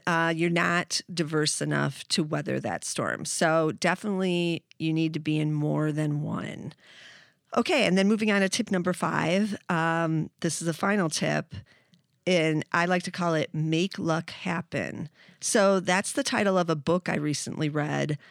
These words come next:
and I, I like the title, which is why I picked it up, but it argues that there's no such thing as being lucky, if, if that makes any sense. I know some of you don't believe that. So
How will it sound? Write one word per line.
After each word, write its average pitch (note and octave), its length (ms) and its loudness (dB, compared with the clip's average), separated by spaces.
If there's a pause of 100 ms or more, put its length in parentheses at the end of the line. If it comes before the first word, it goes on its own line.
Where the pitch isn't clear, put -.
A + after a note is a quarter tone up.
(240)
and D3 280 0
I, D#3 280 2
I D#3+ 100 0
like D#3 260 0
the E3+ 100 -6
title, F3 320 0
which D3+ 160 -2
is D3+ 140 -6
why D3+ 180 0
I D3 60 0
picked - 320 -6
it D#3+ 80 0
up, D3+ 340 0
but D3 360 2
it B3+ 180 0
argues A#3 520 0
that F3 200 -2
there's E3+ 240 0
no F3 300 2
such - 360 -2
thing E3+ 420 0
as D3 220 -2
being D3+ 500 -2
lucky, - 600 -8 (460)
if, E3 260 -4 (120)
if D#3+ 180 -6
that - 180 -2
makes D3 200 -4
any - 100 -2
sense. C3+ 280 -4
I D#3 40 0
know D#3 120 2
some F3 220 0
of E3+ 120 2
you E3+ 140 0
don't D3+ 460 0 (120)
believe D#3 340 2
that. D#2+ 200 0
So E3 540 2